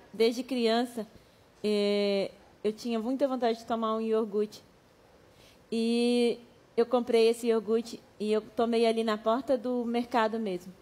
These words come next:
Naquele momento, eu descobri e acreditei ainda mais que através do esporte eu realizaria todos os meus sonhos. E hoje eu tenho realizado.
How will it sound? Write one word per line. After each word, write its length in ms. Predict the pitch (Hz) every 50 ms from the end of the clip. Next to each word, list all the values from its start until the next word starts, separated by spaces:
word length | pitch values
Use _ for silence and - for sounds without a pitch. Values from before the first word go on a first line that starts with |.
| - -
Naquele 460 | - 190 202 - - 233 226 233 240
momento, 580 | 226 220 214 214 208 196 202 214 226 233 226 - - - - - - - - - - - -
eu 160 | 202 196 190
descobri 720 | 151 208 208 - - 226 196 196 214 214 220 220 226 220 - - - - -
e 80 | 208 202
acreditei 540 | 202 - 220 208 202 208 - - 220 214
ainda 280 | 214 214 220 226 226 226
mais 240 | 220 208 202 202 -
que 80 | -
através 420 | 214 214 220 214 196 214 220 233 208
do 60 | 226
esporte 440 | 226 214 - - 202 208 220 220 233
eu 60 | 220
realizaria 600 | 226 220 220 220 220 202 220 208 208 214 214 208
todos 260 | 214 220 214 208 202
os 140 | 214 214 214
meus 200 | 233 226 226 226
sonhos. 460 | - - 185 175 170 160 165 - - - - - - - - - - - -
E 140 | 214 220 202 - - - - - - -
hoje 220 | 220 226 226 240
eu 80 | 247 233
tenho 220 | - 233 214 214
realizado. 560 | 220 220 208 202 214 202 196 196 185 180 190